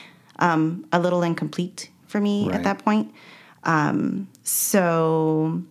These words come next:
Speaker 1: second time around, I said, "I'd like the family to be local."
Speaker 2: Mm-hmm.
Speaker 1: And, um, I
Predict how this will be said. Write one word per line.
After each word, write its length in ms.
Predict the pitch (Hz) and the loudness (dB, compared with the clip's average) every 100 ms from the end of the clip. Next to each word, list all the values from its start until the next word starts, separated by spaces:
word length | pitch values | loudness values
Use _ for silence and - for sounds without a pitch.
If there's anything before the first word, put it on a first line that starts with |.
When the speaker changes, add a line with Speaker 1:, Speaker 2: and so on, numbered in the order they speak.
| - - | -16 -12
Speaker 1:
second 520 | - - 190 196 190 | -6 0 0 2 0
time 240 | 202 180 | 2 2
around, 400 | 180 175 196 220 | 4 2 2 2
I 120 | 180 | 2
said, 580 | 170 - 160 156 156 156 - - - - _ _ | 0 0 2 2 2 -2 -8 -20 -20 -20 _ _
"I'd 200 | - 170 | -2 0
like 180 | 160 156 | 0 -2
the 80 | 165 | -4
family 300 | 165 160 156 | -2 0 -2
to 120 | 156 | -2
be 120 | 175 160 | -4 -2
local." 460 | 160 190 269 392 - - | -2 0 -2 -2 -8 -6
Speaker 2:
Mm-hmm. 280 | 208 202 196 | -2 0 0
Speaker 1:
And, 720 | 196 165 156 151 151 180 - - - | 2 2 2 2 2 0 -2 -4 0
um, 880 | 170 165 160 156 156 156 160 170 - _ _ | 2 2 2 2 2 0 0 -4 -10 _ _
I 680 | 170 165 165 165 165 165 185 | -4 0 0 0 -2 -4 -6